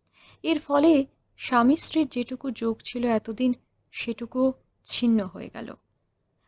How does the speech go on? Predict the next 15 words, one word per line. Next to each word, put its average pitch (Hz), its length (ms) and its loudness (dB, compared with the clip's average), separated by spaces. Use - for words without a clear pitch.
আজকাল 302 380 0
প্রায়ই 302 420 4
শেষ - 420 -2
রাত 240 240 -2
হয়ে 247 120 -2
যায় 247 180 -2
হরেনের 202 500 -4
ফিরতে। - 340 -18
ফলে 247 320 -4
শুধু 254 260 -4
খাওয়া 220 480 2
নয়, 240 240 6
শোয়ার 320 420 6
ব্যবস্থাটাও 311 680 4
পাকাপাকিভাবে 294 960 2